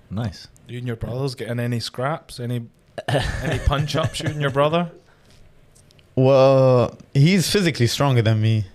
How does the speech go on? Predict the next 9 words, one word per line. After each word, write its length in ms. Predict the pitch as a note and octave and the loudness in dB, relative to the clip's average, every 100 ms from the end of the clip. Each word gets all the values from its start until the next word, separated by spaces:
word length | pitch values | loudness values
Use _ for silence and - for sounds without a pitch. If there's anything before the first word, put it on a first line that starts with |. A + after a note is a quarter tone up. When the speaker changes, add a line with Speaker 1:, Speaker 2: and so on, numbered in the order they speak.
| - - - | -20 -20 -6
Speaker 3:
all 60 | A2+ | 0
right? 240 | A2+ A#2 | 4 2
But 540 | G2+ A2 A2+ A2+ - - | 0 2 4 4 2 -2
it's 220 | B2 A#2 | -4 -2
just 280 | - C3 - | 0 -2 2
that 380 | B2+ A#2 - - _ _ _ - _ _ _ _ - - - - | 2 2 0 -10 _ _ _ -20 _ _ _ _ -16 -14 -14 -12
we're 380 | A2+ B2 C#3 D#3 | -8 0 2 2
d-, 180 | C3+ - | 0 0
uh, 120 | C3+ | 0